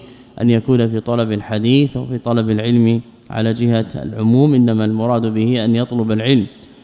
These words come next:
ويسأل عن العلم من أجل أن يتحقق بصفة العمل به. من جهة الاعتقاد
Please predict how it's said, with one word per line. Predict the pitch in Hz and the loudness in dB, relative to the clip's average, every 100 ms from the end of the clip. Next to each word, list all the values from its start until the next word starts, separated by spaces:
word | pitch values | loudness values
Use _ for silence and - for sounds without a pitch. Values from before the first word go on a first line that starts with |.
| _ - | _ -2
ويسأل | 107 127 131 120 117 | 0 0 0 -2 -2
عن | 113 117 | 0 0
العلم | 113 123 135 | 0 2 4
من | 127 117 113 | 4 4 2
أجل | 95 131 123 127 143 143 143 143 135 139 - - _ - | 2 0 2 4 6 6 4 0 -6 -14 -20 -20 _ -2
أن | 113 117 | 2 4
يتحقق | 113 113 104 127 - 120 127 | 2 -4 -4 -6 -4 -6 -4
بصفة | 113 110 - 123 120 113 123 123 123 - | -2 -4 -4 -2 -2 -2 -2 0 -2 -4
العمل | 104 104 117 117 110 | -8 -4 0 0 0
به. | 110 117 104 107 | -2 -4 -4 -8
من | 113 | -6
جهة | 131 131 123 | -4 -4 -4
الاعتقاد | 117 110 117 107 127 156 | -8 -8 -12 -8 -6 -6